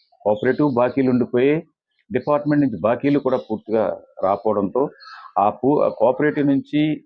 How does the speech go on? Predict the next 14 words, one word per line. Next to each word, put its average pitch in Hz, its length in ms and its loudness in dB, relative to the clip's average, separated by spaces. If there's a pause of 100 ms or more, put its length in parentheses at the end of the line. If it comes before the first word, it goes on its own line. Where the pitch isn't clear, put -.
వచ్చే, 123 400 0
కోఆపరేటివ్కి 131 540 0
రావాల్సిన 123 640 0 (160)
ఏ 123 100 2
డిపార్ట్‌మెంట్లు 127 640 0
అయితే 117 220 -2
బాకీలు 101 400 0
ఉన్నాయో 101 380 0 (520)
ఈ 110 60 4
నెలాఖరులోపే 135 1040 0
వచ్చేలాగా 107 600 0 (160)
ఏర్పాటు 107 300 -4 (100)
చేయడానికి 101 420 0 (120)
అన్ని 98 300 0